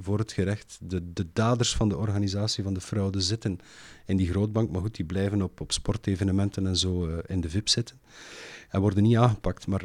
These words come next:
Falciani, de, de Zwitser die de gegevens heeft gedownload, die is veroordeeld.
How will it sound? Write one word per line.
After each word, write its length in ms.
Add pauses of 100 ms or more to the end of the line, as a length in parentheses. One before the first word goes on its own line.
Falciani, 680
de, 280
de 100
Zwitser 520
die 200
de 180
gegevens 380
heeft 180
gedownload, 540
die 80
is 80
veroordeeld. 640